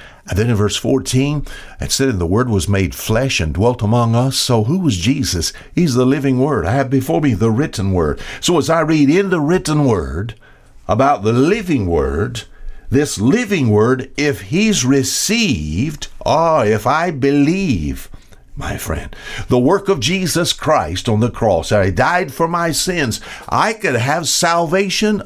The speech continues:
of soul. Isn't that good? I'm glad today that I can say, "My soul is saved." Now, when we go out to help others and we give the gospel story, we call that soul winning. Now, the reason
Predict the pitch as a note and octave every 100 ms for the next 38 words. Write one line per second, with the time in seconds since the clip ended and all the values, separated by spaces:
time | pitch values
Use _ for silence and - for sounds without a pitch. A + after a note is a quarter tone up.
0 | - B2+ A#2 - - - A3 A3 E3 F#2+
1 | C#2 B1 B1 - - - E3 F3 D#3+ B2+
2 | A#2 C#3 D#2+ - - - - - C3 C3+
3 | F3+ D#3+ C#3 B2+ E3 E3 D3+ D3+ D3+ D3
4 | C3+ - F#3 D3 - - - A#2+ D3+ D3+
5 | C#3 - G3 A#3+ A#3+ A3+ G3+ F3 - D#3+
6 | C3+ F#2 C#2 B1 - - - - - -
7 | - - G2+ F#2 F#2 G#2 G2 G2+ G#2+ D3+
8 | - E2 F#2 - E2 F2 E3+ - - -
9 | - - - - - - - E2+ F2+ F#2+
10 | G2+ F#2 E2 G2 G2 - F2+ E2 - G#2+
11 | A#2 D#3+ G2 F#2 A2+ A2+ C3 - - -
12 | D#3+ E3 B2 E2+ F2 C#2+ C#2 B1 - -
13 | - - - - - - - B2 A#2 G2
14 | E2 - - G#2 A#2+ F3+ C#3+ B2+